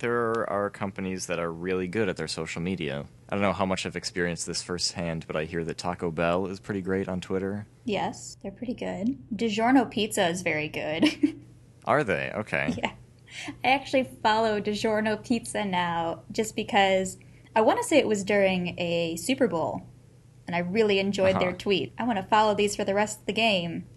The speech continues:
Speaker 2: And then I just kept following them 'cause it was so amusing.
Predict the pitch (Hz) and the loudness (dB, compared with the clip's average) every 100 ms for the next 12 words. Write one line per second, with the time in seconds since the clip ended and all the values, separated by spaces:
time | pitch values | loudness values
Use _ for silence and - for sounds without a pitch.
0 | - 180 202 208 220 277 - 214 202 339 | -4 4 6 6 4 2 2 0 4 4
1 | 214 190 175 180 - 202 202 202 208 196 | 4 2 0 -2 -4 -4 0 0 2 2
2 | 240 - - 277 - | 0 0 4 4 2